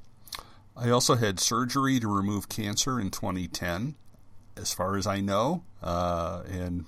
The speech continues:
I get tests every year. Um, it was a completely successful surgery, uh, and there have been no signs of the cancer coming back. Now, I mention all of these things, and you probably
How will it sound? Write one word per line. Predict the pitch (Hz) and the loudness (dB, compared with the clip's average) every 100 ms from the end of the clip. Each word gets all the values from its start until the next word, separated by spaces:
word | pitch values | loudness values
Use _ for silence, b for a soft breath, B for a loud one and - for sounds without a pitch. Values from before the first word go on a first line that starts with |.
| - | -6
I | 78 | -6
get | 85 87 - - - | -2 -2 -4 -12 -6
tests | 104 98 - - | -2 0 0 0
every | 101 101 | 0 -2
year. | 92 107 120 135 131 - | -4 -2 -2 -2 -2 -4
Um, | 90 85 82 90 101 104 98 - | -2 -2 -2 -4 -6 -8 -10 -8
it | 87 | -6
was | 95 87 - - | -2 -2 -2 -6
a | - | -8
completely | - 80 110 - | -6 -2 -2 -2
successful | 87 85 - 127 117 - 107 | -4 -2 0 2 2 0 -2
surgery, | - 101 95 104 98 B B B B B B | -2 -2 -2 -4 -4 B B B B B B
uh, | 92 85 82 - | -4 -2 -2 -2
and | 90 | -4
there | 90 87 | -2 -4
have | 85 | -2
been | 90 87 | -2 0
no | 87 98 | 0 2
signs | - 95 95 92 85 | 2 2 0 0 -2
of | - | -6
the | - | -8
cancer | 92 85 - | -6 -6 -6
coming | 80 90 73 76 | -8 -8 -6 -6
back. | 80 78 - - - - B B B B B B | -6 -6 -8 -14 -16 -18 B B B B B B
Now, | 143 117 110 - - - - | 6 6 6 0 -20 -20 2
I | 143 | 6
mention | 156 180 - 120 | 8 8 8 8
all | 135 151 | 8 6
of | |
these | 117 104 - | 4 2 2
things, | 95 98 98 | 2 0 -2
and | 101 98 95 | -2 0 2
you | 98 | 2
probably | - - 110 113 95 95 87 | 4 4 6 6 4 2 2